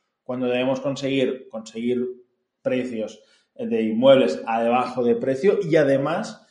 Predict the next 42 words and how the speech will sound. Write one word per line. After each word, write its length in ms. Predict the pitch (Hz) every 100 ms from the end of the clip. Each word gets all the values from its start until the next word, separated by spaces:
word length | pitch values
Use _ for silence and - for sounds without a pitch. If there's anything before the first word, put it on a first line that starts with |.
| _ -
que 60 |
la 160 | 139 131
reforma 640 | 131 127 131 147 147 - -
tenga 240 | 135 135
un 280 | 135 135 117
plus, 280 | 139 127 127
que 80 | 120
la 100 | 117
reforma 400 | 117 117 127 127
tenga 240 | 127 127
una 220 | 123 127
rentabilidad. 640 | 127 123 117 110 113 107 - - _ _
Los 160 | 120 -
que 80 | 123
nos 100 | 117
dedicamos 300 | 117 123 127
a 40 |
este 240 | 123 127
sector 500 | 123 - 123 123 - _
lo 480 | 131 120 117 117 113
mencionamos 480 | 117 110 117 117
que 60 | 123
tenga 260 | 120 123 120
un 260 | 127 123
CAPEX 640 | - 120 - 139 - - _ _ _ _
positivo, 520 | 117 120 - 104 90
sería 320 | 98 101 95
como 180 | 104 107
el 80 | 107
lenguaje 340 | 110 107 113
más 240 | 113 113
técnico, 460 | - 131 143 143 185
pero 260 | - - - - - _
de, 180 | 120 120
básicamente 560 | 110 117 131 123 120
que 60 | 139
la 100 | 123
reforma 420 | 120 117 127 127
sea 340 | 123 123 127 135
un 140 | 123
punto 300 | 127 123 -
rentable. 460 | 117 107 95 90